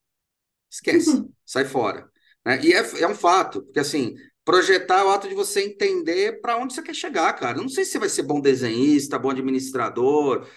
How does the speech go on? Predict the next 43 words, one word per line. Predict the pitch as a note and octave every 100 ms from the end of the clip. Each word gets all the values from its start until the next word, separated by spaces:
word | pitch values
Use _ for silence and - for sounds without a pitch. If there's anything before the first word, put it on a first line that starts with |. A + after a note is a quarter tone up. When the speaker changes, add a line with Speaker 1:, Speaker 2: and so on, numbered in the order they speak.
| _
Speaker 1:
vai | - C#3+
entender | D3 D3+ C3+
melhor | C#3+ C#3 C#3
seu | C3 B2+ -
público, | B2+ D3 D#3+ C3 -
que | G#3+
tipo | - -
de | G#3+
coisa | G#3 F#3
você |
vai | F#3+
fazer, | F#3 E3+ A#2+ G#2 - _ _
né? | A2 C3 - _ _ _
Então, | B2+ B2+ C#3 D#3+
isso | F3 -
é | F#3 F#3 D3
uma | D#3+
coisa | D#3+ E3
muito | F3+
louca. | G3 D#3+ C3 - - _ _
E | B2
é | F#3+
legal | A3+ - C#3 C3
ver | B2 C#3
isso | C3+
daí, | B2 B2 C#3+ D#3+ B2
é, | A2 A2+ A2 G#2 G#2 G2+ G#2+ A2+ A2
principalmente, | - - A#2+ A#2 D3 C#3+
pra | D#3 D#3
mim | G3+
também | F3+ E3
é |
um | D#3+
puta, | - G#3 G#3 C#3+
não | F#3
é, | A3
não | B3+
é |
um | B3
orgulho, | E3+ C#3+ D#3 D3+
assim, | D3 F3
é | F3
uma, | F#3+ G3 E3 A#2+